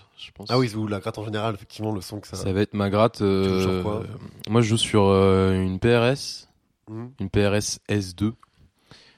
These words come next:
Speaker 1: Euh, c'est, euh, bon, on va rentrer dans les détails. C'est une, c'est,
Speaker 2: Là,
Speaker 1: euh,
Speaker 2: c'est le moment où on a le droit.
Speaker 1: voilà,
Speaker 2: Enfin,
Speaker 1: ok.
Speaker 2: euh,
Speaker 1: C'est
Speaker 2: les auditeurs
Speaker 1: la
Speaker 2: sont au courant que là, il y a cinq minutes, c'est un peu de branlette, et après, on va, on va, on va rester,
Speaker 1: Ça.
Speaker 2: on va arrêter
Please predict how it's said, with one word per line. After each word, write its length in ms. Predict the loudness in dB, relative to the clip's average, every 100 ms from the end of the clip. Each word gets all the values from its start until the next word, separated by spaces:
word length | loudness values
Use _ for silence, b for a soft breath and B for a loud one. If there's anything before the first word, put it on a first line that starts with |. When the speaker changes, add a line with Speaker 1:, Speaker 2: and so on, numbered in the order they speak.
| b -6
Speaker 1:
Euh, 280 | -2 -2 -4
c'est, 280 | -8 -6 -4
euh, 680 | -2 -2 -2 -4 -6 -6
bon, 240 | -8 -10 -8
on 60 | -6
va 120 | -4
rentrer 220 | -4 -6
dans 40 | -8
les 60 |
détails. 320 | -8 -8 -8
C'est 180 | -6 -4
une, 140 | -4 -4
c'est, 440 | -6 -4 -4 -2
Speaker 2:
Là, 80 | -2
Speaker 1:
euh, 80 | -2
Speaker 2:
c'est 120 | -2 -2
le 40 |
moment 200 | 0 0
où 40 |
on 40 | 2
a 80 | 0
le 60 |
droit. 280 | 2 0 -2 -8
Speaker 1:
voilà, 240 | -10 -4
Speaker 2:
Enfin, 240 | -2 -2 -4
Speaker 1:
ok. 60 |
Speaker 2:
euh, 80 | -6 -14 B B B B B
Speaker 1:
C'est 60 | 4
Speaker 2:
les 60 | 8
auditeurs 260 | 10 10
Speaker 1:
la 60 | 8
Speaker 2:
sont 80 | 8
au 120 | 4
courant 140 | 4 0
que 100 | -2
là, 80 | -2
il 60 |
y 40 | 0
a 40 |
cinq 180 | 0 0
minutes, 240 | 0 -2 -2
c'est 120 | -6
un 60 |
peu 140 | -4 -4
de 40 |
branlette, 420 | 0 2 2 0 -4
et 40 |
après, 240 | -14 -8
on 100 | -8
va, 160 | -4 -6
on 20 |
va, 300 | -4 -4 -4 -6
on 100 | -4
va 100 | -2
rester, 360 | -4 -6 -6
Speaker 1:
Ça. 60 | -6
Speaker 2:
on 40 |
va 80 | -6
arrêter 180 | -10